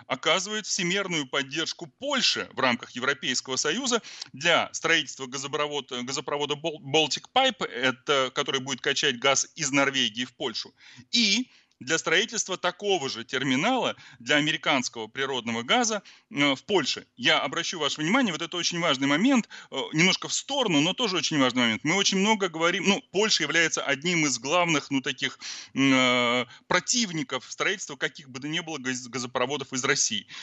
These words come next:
И всё время говорит о том, что Россия является, для России газ — это орудие в экономической борьбе с Европой и так далее, и так далее. Для чего это делает?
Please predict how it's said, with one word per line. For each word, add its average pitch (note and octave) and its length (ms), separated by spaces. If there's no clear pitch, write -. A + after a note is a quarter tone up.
И F#3+ 80
всё G#3 240
время G#3+ 340
говорит F#3+ 380
о E3 80
том, F3+ 280
что - 440
Россия D#3 400
является, D#3 680
для D3+ 160
России D3 340
газ — C#3+ 460
это D3 380
орудие C#3+ 680
в A#2+ 120
экономической C3+ 600
борьбе B2 320
с C#3 120
Европой B2+ 400
и - 20
так A2 180
далее, A#2 200
и - 20
так A#2 140
далее. F#2 200
Для C3+ 140
чего C4 200
это G#3 140
делает? A2 300